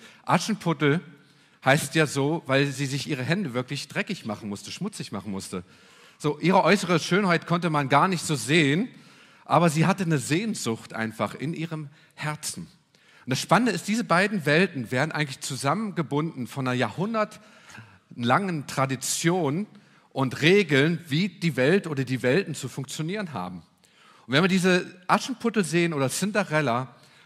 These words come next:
hatte sie eigentlich nur eine Sehnsucht in ihrem Herzen, genau, dass nicht ihr Äußeres gesehen wird oder ihr gesellschaftlicher Stand gesehen wird, sondern ihr Herz.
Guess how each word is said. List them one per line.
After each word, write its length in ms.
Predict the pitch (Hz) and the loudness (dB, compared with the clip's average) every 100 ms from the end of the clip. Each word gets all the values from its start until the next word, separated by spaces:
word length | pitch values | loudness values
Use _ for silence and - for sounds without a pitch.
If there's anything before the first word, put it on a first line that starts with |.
| - | -6
hatte 220 | 147 147 | -4 -4
sie 200 | 131 156 | -4 -2
eigentlich 320 | 131 147 135 | -2 -2 -6
nur 220 | 131 - | -8 -2
eine 480 | 127 147 165 170 160 | 0 0 0 -4 -6
Sehnsucht 880 | 117 104 127 147 131 156 147 - - _ _ _ | -10 -6 -4 -4 -4 -6 -8 -12 -20 _ _ _
in 260 | 117 143 - | -4 -4 -4
ihrem 280 | 135 139 127 | -6 -6 -6
Herzen, 580 | 117 107 - - 170 - _ _ _ _ _ _ _ - | -6 -6 -8 -10 -10 -12 _ _ _ _ _ _ _ -6
genau, 380 | 131 123 120 151 | -2 0 0 0
dass 240 | 139 - | -2 -4
nicht 260 | 135 160 135 | -4 -4 -4
ihr 140 | 135 | -4
Äußeres 560 | 120 165 170 135 117 - | -2 -2 -4 -8 -8 -10
gesehen 440 | 107 90 110 127 | -10 -4 -4 -4
wird 240 | 135 135 135 | -4 -6 -6
oder 300 | 117 117 113 | -6 -6 -4
ihr 260 | 113 110 | -2 -2
gesellschaftlicher 800 | 107 113 127 143 143 131 120 123 | -4 -2 0 0 -4 -8 -8 -6
Stand 380 | 110 - 123 190 | -6 -4 -4 -4
gesehen 420 | 123 101 104 117 | -8 -6 -4 -4
wird, 280 | 131 160 - _ _ _ _ _ _ _ | -6 -8 -10 _ _ _ _ _ _ _
sondern 380 | - 117 147 147 | -6 -4 -2 -2
ihr 120 | 135 | -2
Herz. 720 | 170 165 165 110 - - - | 0 0 -4 -4 -8 -12 -14